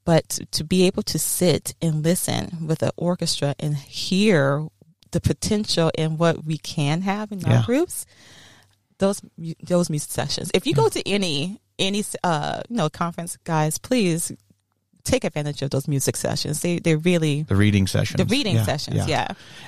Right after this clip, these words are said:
Speaker 2: Well, at Midwest, for me, it's more about the concert. I like the clinics. There are great clinics there.
Speaker 1: Right. Oh,
Speaker 2: But the
Speaker 1: yeah,
Speaker 2: concerts were
Speaker 1: absolutely.
Speaker 2: exceptional,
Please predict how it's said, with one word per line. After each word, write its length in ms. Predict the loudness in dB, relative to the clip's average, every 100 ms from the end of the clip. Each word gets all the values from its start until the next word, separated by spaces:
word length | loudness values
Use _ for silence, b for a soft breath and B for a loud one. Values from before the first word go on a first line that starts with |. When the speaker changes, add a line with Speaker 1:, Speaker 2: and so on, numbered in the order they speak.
| 2
Speaker 2:
Well, 140 | 6 8
at 80 |
Midwest, 500 | 8 8 8 8 4 2
for 120 | 6
me, 380 | 10 10 8 6
it's 300 | 4 2 4
more 160 | 6
about 220 | 6 4 0
the 60 |
concert. 380 | 2 2 2 2
I 80 | 4
like 200 | 4 4
the 80 | 4
clinics. 340 | 4 4 2
There 80 | -2
are 20 |
great 280 | 2 2 2
clinics 380 | 4 4 4 2
there. 140 | 4
Speaker 1:
Right. 240 | 4 2 0
Oh, 100 | 0
Speaker 2:
But 100 | 2
the 60 | 4
Speaker 1:
yeah, 60 |
Speaker 2:
concerts 400 | 6 6 6 2
were 80 | 2
Speaker 1:
absolutely. 60 | 2
Speaker 2:
exceptional, 720 | 4 4 4 2 4 4